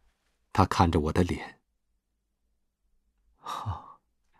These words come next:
喜欢那两个和弦？我点头。那两个和弦，我是在远方一个旧房间里找到的。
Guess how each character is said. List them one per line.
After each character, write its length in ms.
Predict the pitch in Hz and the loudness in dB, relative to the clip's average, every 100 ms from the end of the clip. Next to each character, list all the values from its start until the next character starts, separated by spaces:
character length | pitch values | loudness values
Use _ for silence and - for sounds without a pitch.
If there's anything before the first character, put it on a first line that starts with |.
| - - - - - - _ - _ _ _ _ _ _ _ _ _ _ _ _ _ _ | -20 -20 -20 -20 -20 -20 _ -20 _ _ _ _ _ _ _ _ _ _ _ _ _ _
喜 280 | - - 92 | -10 2 2
欢 200 | - 123 | 6 4
那 100 | 147 | 6
两 180 | 113 85 | 2 0
个 120 | - | -4
和 200 | - 95 | -2 -2
弦？ 380 | - 92 90 - _ _ _ _ _ _ _ _ _ _ _ _ _ _ _ _ | 0 -2 -4 -8 _ _ _ _ _ _ _ _ _ _ _ _ _ _ _ _
我 160 | 90 | 4
点 240 | 85 80 67 | 6 2 2
头。 380 | - 73 76 _ _ _ _ _ _ _ _ - - - - - - _ _ _ _ _ _ _ _ _ _ | -6 -8 -8 _ _ _ _ _ _ _ _ -20 -20 -20 -20 -20 -20 _ _ _ _ _ _ _ _ _ _
那 120 | 151 | 6
两 220 | 127 110 | 6 4
个 100 | 107 | 4
和 200 | - 101 | 2 2
弦， 560 | 98 - 92 92 - _ _ _ _ _ _ _ _ _ | 0 -2 -4 -6 -12 _ _ _ _ _ _ _ _ _
我 120 | 101 | 0
是 160 | - 110 | 2 2
在 140 | 113 | 4
远 300 | 92 78 82 | 4 0 -2
方 440 | - 104 104 98 _ _ _ _ | 0 0 0 -4 _ _ _ _
一 120 | 98 | 0
个 120 | 120 | 2
旧 200 | 110 127 | 0 0
房 280 | 101 - 95 | 0 0 0
间 200 | - 127 | 2 2
里 140 | 107 85 | 2 -2
找 240 | - 87 | -6 -8
到 260 | - 95 - | -8 -10 -10
的。 180 | - | -20